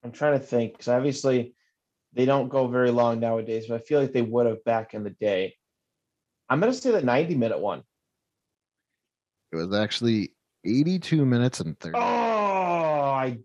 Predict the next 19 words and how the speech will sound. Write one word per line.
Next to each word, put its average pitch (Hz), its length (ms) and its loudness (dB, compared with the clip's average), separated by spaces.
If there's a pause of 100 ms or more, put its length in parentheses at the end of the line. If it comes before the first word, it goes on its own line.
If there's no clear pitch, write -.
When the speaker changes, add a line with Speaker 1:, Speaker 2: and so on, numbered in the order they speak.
(180)
Speaker 1:
almost, 151 400 0
I 131 120 2
was 123 200 -2
almost 117 300 -8
said 104 200 -2
that 92 220 -2
too. 101 300 -2 (360)
Speaker 2:
Dolphins, 135 600 2
Chiefs 120 580 0 (380)
on 95 80 -12
a 95 80 -6
lovely 107 340 -2
Christmas 107 640 -6
day. 80 360 -8 (760)
Speaker 1:
Which 156 200 0
year 170 140 4
was 156 140 2
that 160 240 2
from? 104 220 0